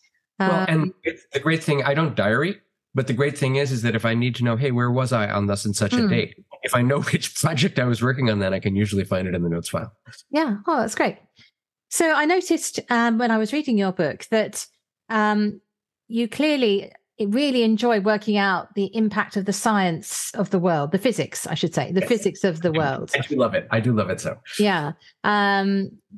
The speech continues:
Speaker 2: for example, the, the different kinds of gravity, um, and that seems to me something you've inherited from, um, the hospital, um, hospital ship you mentioned, um,
Speaker 1: Yes.
Speaker 2: because of the, that, that I, I can see a definite correlation there.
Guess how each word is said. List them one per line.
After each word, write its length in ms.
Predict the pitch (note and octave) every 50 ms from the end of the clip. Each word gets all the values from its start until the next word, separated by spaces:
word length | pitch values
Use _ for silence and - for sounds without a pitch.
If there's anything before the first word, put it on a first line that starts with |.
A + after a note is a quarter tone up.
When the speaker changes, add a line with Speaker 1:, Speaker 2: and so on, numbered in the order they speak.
| - _
Speaker 2:
for 120 | - - A3+
example, 460 | G#3 - - G#3 G#3 G#3 G3+ G#3 G3
the, 240 | F#3 G3 E3+ C#3+ F3
the 100 | G#3 G3
different 300 | F#3+ A3+ G#3 - G#3 E3
kinds 240 | G3+ G3 F#3+ F#3 -
of 80 | F#3+
gravity, 800 | - B3+ C4 C4 C4 - - - A#3 A3+ G#3+ G#3+ G#3+ A3 A3 -
um, 240 | - - A#3 G3+ G3
and 500 | - G#3+ G#3 G3+ G3+ G3 G3 F#3+ - - -
that 420 | - G3+ G#3 G3+ A3 A#3+ C4+ - -
seems 300 | - - G#3+ G3+ G3 -
to 80 | -
me 240 | G#3 G#3 G#3+ G3+ F#3+
something 240 | F#3 - G3+ G3+ G3
you've 160 | G#3 G3+ F#3
inherited 640 | G3 G3 G3 F#3 G3 G3 F#3+ F#3+ F#3+ - F#3+ F3 -
from, 480 | - G3 F#3+ F3+ F3+ F3+ F3+ E3+ F3 - - -
um, 480 | - F3+ F3+ F3 E3+ E3 E3 E3 D#3+ F3+
the 160 | - G3 G3 F#3
hospital, 640 | G3+ G#3+ G#3 - F#3+ E3+ F3 D#3+ D#3 D#3 D#3+ - _ _ _ _ _ - - -
um, 640 | - F#3 F3 E3 D#3+ D#3 D3+ - - - - - F#3 - _ _ _ _ -
hospital 340 | G3+ A3+ G#3+ - F3+ F3 E3
ship 300 | - - F3 - - -
you 80 | E3+ E3
mentioned, 500 | D#3 D3+ D#3 - - D3+ C#3+ D#3 - - - - - - - - _ _ -
um, 300 | - F3 E3+ E3 E3+ F3
Speaker 1:
Yes. 180 | F3 F#3 G3 F#3+
Speaker 2:
because 360 | G3 F#3+ F#3+ F#3+ F3 - -
of 180 | F#3 F3+ E3 -
the, 240 | F3 E3+ D#3+ - - - _ _ _ _ _ _
that, 240 | - G#3+ - - -
that 260 | F#3+ - - - - -
I, 60 | F#3
I 20 | F3+
can 160 | - - F#3+
see 260 | F#3+ - - A#3 F#3+ F3
a 80 | E3+
definite 480 | E3+ - F3 - - F3 D#3+ - - -
correlation 560 | - G3+ F#3 F3+ F3+ F#3 F#3 F3+ - F3+ D#3+
there. 140 | D#3 D3+